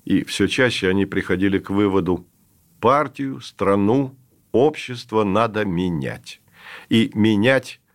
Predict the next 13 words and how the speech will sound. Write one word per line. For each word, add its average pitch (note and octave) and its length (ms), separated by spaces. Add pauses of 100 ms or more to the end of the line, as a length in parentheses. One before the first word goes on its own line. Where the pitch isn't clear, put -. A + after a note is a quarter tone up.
(280)
радикально. A2 1120 (400)
Но D#3+ 300 (180)
пока C#3+ 320
что - 180
ему G2 180
надо A2 320
скрывать G#2 880 (560)
свои G2 440
радикальные F2+ 920
планы, A#2+ 680 (600)
лавировать, A#2+ 960 (580)
поддакивать. F2 1120 (400)
Но G2 600